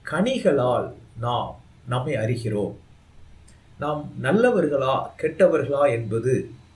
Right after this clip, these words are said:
நாம் போட்டிருக்கிற வேடத்தினால் அல்ல, நாம் வெள்ளை சட்டை போடுகிறபடியினாலே அல்ல, நாம் நல்லவர்கள் என்று சொல்லி மற்றவரிடத்தில் வாதாடி நம்மை நிரூபிக்கிறபடியினால் அல்ல,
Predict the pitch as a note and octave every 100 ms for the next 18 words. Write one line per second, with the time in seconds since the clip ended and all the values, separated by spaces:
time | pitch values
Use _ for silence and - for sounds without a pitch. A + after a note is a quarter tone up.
0 | - - _ _ - _ _ - - E3+
1 | F3+ - G#3 A#3 G#3+ G3 - E3+ C#3 -
2 | - - A2+ D3+ A3 A#3+ G#3+ D#3+ C3 C#3
3 | A2 G2 A2 G2 - - - - - -
4 | - - - C#3+ C#3+ B2+ E3 A3 A3 -
5 | E3+ - F3 - - F3 F#3+ F3 C#3 B2+
6 | C3 A#2 B2+ C#3 B2+ G#2+ A#2 A2+ A2 -
7 | - - - - - - - - - -
8 | - D#3+ D3+ D#3 A3 A3+ A3 G#3+ F#3 F3+
9 | F3+ - F3+ E3 D3 - G3 F#3 F3+ F3
10 | E3+ C3 B2 D#3 G3 G3 F#3+ F#3 B2 G2
11 | - - B2+ C#3+ D3+ A#2 A#2 C3+ G3+ F#3
12 | F#3+ - F3+ D#3+ D3 C#3+ C3+ C#3+ - A2+
13 | A2+ G#2 -